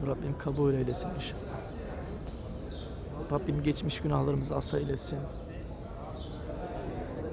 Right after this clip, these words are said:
Efendimiz sallallahu aleyhi ve sellem şefaatlerine nail eylesin. Onun nuruyla sizleri nurlandırsın inşallah.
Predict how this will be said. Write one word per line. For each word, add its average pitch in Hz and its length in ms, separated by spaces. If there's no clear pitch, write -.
Efendimiz 151 180
sallallahu 151 260
aleyhi 151 120
ve 143 60
sellem 143 220
şefaatlerine 151 720
nail 147 240
eylesin. 143 460
Onun 156 300
nuruyla 156 480
sizleri 151 400
nurlandırsın 147 580
inşallah. 143 360